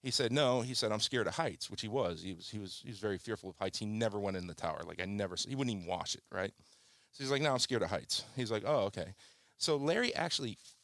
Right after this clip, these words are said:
formed this plan to get away from the guy. He knew where he was. He knew he was close to land. He was in Gun Key Cut between Cat and Gun Key.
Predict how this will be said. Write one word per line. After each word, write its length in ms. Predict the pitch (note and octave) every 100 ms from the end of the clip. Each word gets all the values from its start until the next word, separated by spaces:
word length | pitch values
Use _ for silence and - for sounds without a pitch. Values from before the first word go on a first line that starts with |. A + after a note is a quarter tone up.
| _ _ _ _ _ _ _
formed 280 | D#3+ E3+ E3
this 220 | C3+ - - _
plan 480 | - C#3+ B2+ F2+ F2
to 100 | -
get 180 | G#2+ A#2
away 300 | G2 G2 G2+
from 200 | - F#2
the 60 | F2
guy. 240 | F2+ E2
He 100 | F#2
knew 520 | A2 C#3+ E3 E3 D#3 C#3+ -
where 160 | A#2+ A2+
he 80 |
was. 300 | G#2 G2+ G2
He 80 | G2+
knew 160 | A2 B2+
he 80 | B2+
was 100 | A2
close 240 | G2+ F2+
to 80 | F#2+
land. 300 | F#2+ F#2 F2
He 80 | G#2+
was 260 | G2 F#2 -
in 260 | B2+ C3+ A#2
Gun 220 | A#2 A#2
Key 200 | - A2
Cut 340 | - A#2+ G#2 - - - _ _ _ _ _
between 420 | A2 - B2+ A2+
Cat 380 | F#2+ - A#2 A2+ - - _ -
and 160 | A#2+ A2
Gun 180 | A2+ G2+
Key. 380 | - C3 G2